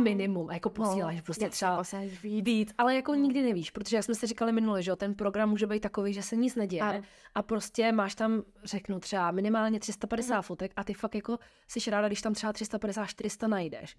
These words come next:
Speaker 2: ale někdy prostě za osm hodin tam prostě dáš, já nevím, sedm set,
Speaker 1: Jo.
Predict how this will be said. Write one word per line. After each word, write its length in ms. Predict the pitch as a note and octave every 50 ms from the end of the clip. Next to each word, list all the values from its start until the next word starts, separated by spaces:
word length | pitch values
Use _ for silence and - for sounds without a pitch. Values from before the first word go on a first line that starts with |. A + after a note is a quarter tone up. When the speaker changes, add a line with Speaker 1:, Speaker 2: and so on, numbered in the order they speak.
| _ _ - - -
Speaker 2:
ale 160 | G#3+ A3 A#3
někdy 260 | A#3 A#3 A3+ G#3+ A#3
prostě 240 | G#3+ A#3 B3 - A#3
za 100 | A3 G#3
osm 220 | G#3+ - - A#3
hodin 360 | A3 A3 G#3 G#3+ A3 A3 A3 G#3
tam 200 | - G#3 G#3+ G#3+
prostě 260 | G#3 G#3 - - A3+
dáš, 340 | G#3 G3+ G3+ G3+ G3 - -
já 120 | G#3 G3+
nevím, 220 | G#3 G3+ G3+ G3+
sedm 280 | G3+ G3+ A3 G3+ G3+ G3
set, 260 | G#3 G#3+ G#3 F3 E3+ -
Speaker 1:
Jo. 60 | -